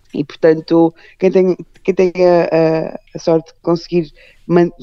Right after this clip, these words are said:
manter uma carreira e trabalhar e ter um ganha-pão, eh, n-, na região, de facto consegue ter uma qualidade de vida ótima porque, porque além de ser, de ser um, um bom sítio para viver, os preços,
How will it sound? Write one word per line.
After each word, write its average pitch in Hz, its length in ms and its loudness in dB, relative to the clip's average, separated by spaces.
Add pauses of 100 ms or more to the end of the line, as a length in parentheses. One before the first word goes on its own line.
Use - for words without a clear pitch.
(180)
manter 170 260 0
uma 180 140 0
carreira 165 420 2
e 143 100 0
trabalhar 151 540 2
e 135 140 -4
ter 147 140 -6
um 147 60 -4
ganha-pão, 147 640 0 (340)
eh, 135 520 2
n-, 151 280 -2
na 170 180 2
região, 175 420 2
de 185 80 -6
facto 196 240 -2
consegue 202 340 -2
ter 196 120 2
uma 196 100 -2
qualidade 190 300 0
de 196 60 -2
vida 196 220 0 (460)
ótima 202 380 0
porque, 190 400 -6 (160)
porque - 180 -8
além 175 240 2
de 175 100 -14
ser, 170 200 2
de 156 240 -2 (360)
ser 160 140 0
um, 151 300 -2
um 151 180 -8
bom 175 200 2
sítio - 200 -10
para 170 160 2 (100)
viver, 180 560 2 (260)
os 165 140 -12
preços, 170 560 0